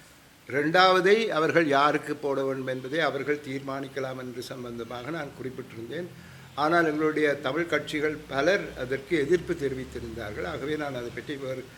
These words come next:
பேசவில்லை. இதுதான் அந்த காரணம். நாட்டின் ஸ்திரத்தன்மை இல்லாமல் போவதற்கு இது ஒரு காரணமாக அமையலாம். தமிழ் மக்களினுடைய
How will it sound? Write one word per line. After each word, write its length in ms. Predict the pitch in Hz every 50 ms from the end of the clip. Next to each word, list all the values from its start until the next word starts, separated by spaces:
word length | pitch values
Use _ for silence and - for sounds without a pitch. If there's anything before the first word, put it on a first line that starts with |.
| - - - - -
பேசவில்லை. 720 | 151 160 156 160 175 160 147 127 110 - - - - - - - - - - - - - - - 160
இதுதான் 400 | 151 156 185 185 202 214 226 220
அந்த 240 | 208 190 175 170 -
காரணம். 540 | - 165 165 170 180 170 156 143 117 101 117
நாட்டின் 840 | 127 135 147 156 151 - - 185 185 180 180 175 156 131 - -
ஸ்திரத்தன்மை 840 | - - - - - 143 151 165 165 165 - - 170 151 151 160 165 170
இல்லாமல் 600 | 160 151 143 139 139 147 151 151 156 151 147 147 -
போவதற்கு 480 | 147 139 135 143 135 135 135 - - 190
இது 120 | 165 165
ஒரு 120 | 165 156 160
காரணமாக 600 | - 156 160 156 170 175 170 165 165 160 139 165
அமையலாம். 400 | 156 147 151 151 151 143 123 - - - - - - - - - - - - - - -
தமிழ் 220 | 147 156 175 185
மக்களினுடைய 800 | 175 170 165 170 - 190 185 190 190 190 190 180 180 180 180